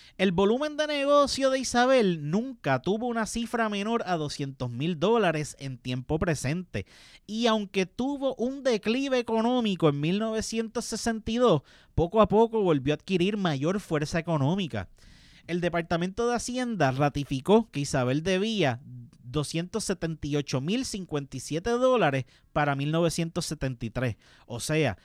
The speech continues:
las ganancias de Isabel sobrepasaban los doscientos setenta y ocho mil dólares, pero en ninguna patente de negocio ella reportó más de noventa y cinco mil dólares. Hoy en día,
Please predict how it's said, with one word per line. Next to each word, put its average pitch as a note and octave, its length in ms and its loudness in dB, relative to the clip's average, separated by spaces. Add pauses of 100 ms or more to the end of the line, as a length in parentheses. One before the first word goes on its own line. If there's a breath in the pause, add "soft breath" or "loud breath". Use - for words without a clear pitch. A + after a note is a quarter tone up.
las A#2+ 180 -6
ganancias C3 500 -4
de G3+ 80 0
Isabel G3+ 520 2
sobrepasaban D#3 960 -2
los C3 180 -4
doscientos E3+ 640 -8
setenta C3 420 -10
y B2 40 -6
ocho A#2 260 -8
mil C#3 200 -4
dólares, A#2+ 460 -2 (340 loud breath)
pero G3 180 2
en G3 100 -4
ninguna G3 480 -2
patente B3 580 0
de A#3 140 -2
negocio G#3+ 680 0 (320 soft breath)
ella F#3 460 0 (180 soft breath)
reportó C#3+ 720 -2 (180)
más C3+ 280 -6
de F#3 120 -2
noventa C3+ 340 -2
y B2 40 -2
cinco A#2 360 -2
mil B2 180 0
dólares. G#2+ 420 0 (640 loud breath)
Hoy A#3+ 200 4
en C4+ 120 0
día, A3+ 460 4